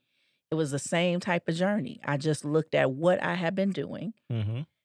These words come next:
Speaker 1: what was already in me, what ideals that I have that were really true.
Speaker 2: Mm-hmm.
Speaker 1: And those questions that came up were, "How does this make you feel? And what can you do about it?"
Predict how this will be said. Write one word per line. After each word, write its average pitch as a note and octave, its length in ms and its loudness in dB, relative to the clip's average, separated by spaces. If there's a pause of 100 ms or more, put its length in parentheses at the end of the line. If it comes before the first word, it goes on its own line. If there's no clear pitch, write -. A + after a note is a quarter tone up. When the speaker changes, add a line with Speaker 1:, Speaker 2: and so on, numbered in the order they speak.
(100)
Speaker 1:
what D#3+ 380 0
was E3 180 -2
already D#3 460 2
in C#3+ 260 -2
me, C3+ 140 -4
what C#3+ 240 0
ideals D#3 640 0
that D3 120 -2
I C#3+ 120 2
have D3 380 0
that C#3+ 180 0
were C3 100 -4
really G3+ 320 -2
true. - 420 -8 (200)
Speaker 2:
Mm-hmm. G2+ 200 -4
Speaker 1:
And C#3 220 2
those G#3 400 2
questions C#3+ 580 0
that B2+ 160 2
came C#3 380 -2
up C3+ 220 -4
were, B2+ 420 2 (360)
"How - 180 -4
does C3+ 160 -4
this D3+ 180 -8
make F#3+ 240 0
you A#3+ 80 -8
feel? D3 540 -4 (280)
And F3 140 0
what C3 160 0
can D3+ 140 -6
you F3 100 -2
do C4 220 4
about D3 280 2
it?" - 140 -14